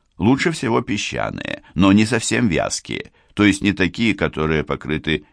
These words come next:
мягким глубоким илом. Многие виды, в особенности речная камбала и морской язык, охотно держатся в устьях рек. Первые иногда даже предпринимают кочевки вверх по рекам,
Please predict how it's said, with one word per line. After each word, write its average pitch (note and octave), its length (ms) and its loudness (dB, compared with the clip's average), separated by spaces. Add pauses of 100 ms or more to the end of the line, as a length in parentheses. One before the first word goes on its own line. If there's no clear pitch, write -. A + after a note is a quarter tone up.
мягким D#2+ 580 0
глубоким D2+ 720 -4
илом. B1+ 320 -4 (720)
Многие A#2 560 4
виды, A2 440 0
в E2 60 -2
особенности E2 800 -2
речная C#2 640 -2
камбала F#2 640 2 (300)
и F#2+ 120 6
морской E2+ 580 2
язык, C#2 580 -4 (400)
охотно D3+ 680 2 (140)
держатся A2+ 600 0
в D#2 120 0
устьях F#2 420 -2
рек. - 340 -8 (640)
Первые A2 640 4 (100)
иногда E2 440 2
даже D#2 400 0
предпринимают D#2+ 880 0
кочевки D#2+ 640 -4
вверх D2+ 560 0
по C2 160 -2
рекам, C#2+ 480 -2